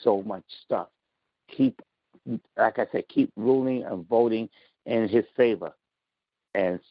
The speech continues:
so it calls the question, when these people take an oath into office, we hear the oaths being spoken, be it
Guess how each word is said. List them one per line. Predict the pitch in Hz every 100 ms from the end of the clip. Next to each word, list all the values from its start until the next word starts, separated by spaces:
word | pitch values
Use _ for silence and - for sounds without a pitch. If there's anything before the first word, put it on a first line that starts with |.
| _
so | 120 101 101 - -
it | 107 -
calls | 139 139 147 -
the | -
question, | - - - - 117 _ _ _ _
when | - 110
these | 135 135 -
people | 147 - 101 -
take | 131 120
an | - - -
oath | 127 110 _ _ _ _ _
into | 117 110 - -
office, | 120 123 - 87 - _ _ _ _ -
we | 110 143 156 - _ -
hear | 165 175 170 160 147 _ _ 131
the | - -
oaths | 131 101 - _ _ _ _ _ _
being | 131 117 98 -
spoken, | - 131 110 - - - _ _ _ _ _ _ _ -
be | 110 98
it | 95